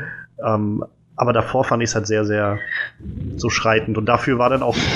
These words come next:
Mads Mikkelsen auch wieder zu, zu lahm irgendwie eingesetzt, fand ich.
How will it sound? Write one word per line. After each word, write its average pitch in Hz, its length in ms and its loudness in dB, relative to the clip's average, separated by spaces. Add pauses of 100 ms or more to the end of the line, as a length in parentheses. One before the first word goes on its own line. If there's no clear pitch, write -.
(180)
Mads 127 220 2
Mikkelsen 139 420 2
auch 113 140 -2
wieder 113 180 2
zu, 117 640 -4 (160)
zu 117 180 -4
lahm 117 300 2
irgendwie 107 240 -2
eingesetzt, 104 560 -2
fand 104 180 -4
ich. - 240 -10